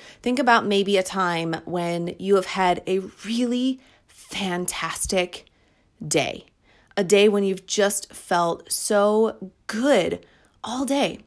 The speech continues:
You loved the things that you did, the conversations, the people, what you experienced, and then you, like, lay in bed that night and you're just like, "Yeah, like, ah, today was a great day." And then you've probably got days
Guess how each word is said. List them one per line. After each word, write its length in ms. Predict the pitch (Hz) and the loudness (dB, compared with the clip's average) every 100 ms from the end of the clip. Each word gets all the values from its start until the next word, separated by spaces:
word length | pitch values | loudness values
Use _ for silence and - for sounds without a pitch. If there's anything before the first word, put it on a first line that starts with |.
| _ _ - | _ _ -4
You 160 | 226 | -2
loved 460 | 240 233 254 262 240 | -2 2 4 4 0
the 100 | 233 | -4
things 240 | 233 208 | -2 -2
that 80 | 196 | -4
you 120 | 180 | -8
did, 360 | 175 262 262 214 | -4 2 4 2
the 80 | 214 | -4
conversations, 760 | - 160 160 - 262 254 226 | -4 -4 -2 -2 0 0 -2
the 40 | 175 | -4
people, 560 | - 254 226 226 214 - - | -6 -6 0 2 2 -2 -12
what 100 | - | -8
you 80 | 139 | -6
experienced, 920 | - - 269 254 247 220 208 - - - _ _ - | -4 -2 0 2 2 0 0 -2 -4 -8 _ _ -2
and 120 | 226 | 2
then 120 | 220 | 2
you, 240 | 220 214 208 | 2 0 -2
like, 240 | 220 208 165 | 0 0 -2
lay 260 | 185 214 | 0 2
in 160 | 262 247 | 2 2
bed 240 | 202 254 | 4 4
that 180 | 247 233 | 4 0
night 260 | 214 208 202 | 2 2 0
and 100 | 196 | -2
you're 60 | 196 | -4
just 240 | 196 - | -4 -4
like, 240 | 190 185 - | -6 -14 -18
"Yeah, 240 | - 175 185 - - - - - _ _ _ _ _ _ _ | -18 -8 -4 -4 -4 -8 -10 -16 _ _ _ _ _ _ _
like, 160 | 214 214 | -6 -4
ah, 300 | - 359 - - | -2 -2 -4 -6
today 240 | - 220 | -2 2
was 100 | 208 | 2
a 60 | 190 | 0
great 480 | 185 170 175 165 - | -4 -6 -6 -6 -4
day." 300 | 180 - - - _ _ _ _ _ _ _ - - | -6 -6 -8 -16 _ _ _ _ _ _ _ -16 -10
And 80 | 196 | -4
then 80 | 202 | -2
you've 120 | 220 | 0
probably 260 | 214 208 | 0 0
got 160 | 233 185 | 0 -2
days 340 | 165 160 247 | -2 -2 -4